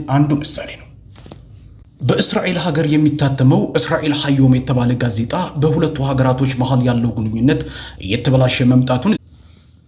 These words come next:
ምን ይሄ ብቻ፣ ይሄው ጋዜጣ ያለ እስራኤል ተሳትፎ ትራምፕ ለሳዑዲ የኒውክሌር ፕሮግራም ስምምነት የሴኔቱን ድጋፍ አያገኝም ብላ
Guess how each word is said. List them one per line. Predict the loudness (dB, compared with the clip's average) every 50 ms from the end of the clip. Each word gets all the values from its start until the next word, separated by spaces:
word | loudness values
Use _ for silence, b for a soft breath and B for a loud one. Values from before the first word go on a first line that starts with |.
| _ 2
ምን | 4 4 6 6 4
ይሄ | 4 2 -2 -4
ብቻ፣ | -8 -10 -10 -10 -8 -10 -12 -16 -20 _ _ _ _ _ -6
ይሄው | -2 0 0 2
ጋዜጣ | 2 0 2 2 2 2 2 0 -2 -4 -4 0
ያለ | 0 2 2 2 0
እስራኤል | -2 -2 -2 -2 -2 -2 -2 -4
ተሳትፎ | -4 -4 -4 -4 -4 -4 -4 -4 -4 -4 -4
ትራምፕ | -4 -2 -2 -2 -2 -4 -6 -6 -2
ለሳዑዲ | -2 0 0 2 2 0 0 0 -2 -4 -2 0
የኒውክሌር | 0 2 2 2 0 -2 -2 -2 0 0 0
ፕሮግራም | 0 -2 -2 0 0 0 0 2
ስምምነት | 2 4 4 4 4 4 2 0 -2 -4 B B B B B B
የሴኔቱን | -10 -2 0 2 2 4 4 4 4 4
ድጋፍ | 4 2 0 0 2 2
አያገኝም | 2 2 2 4 4 4 2 2 2
ብላ | 2 0 0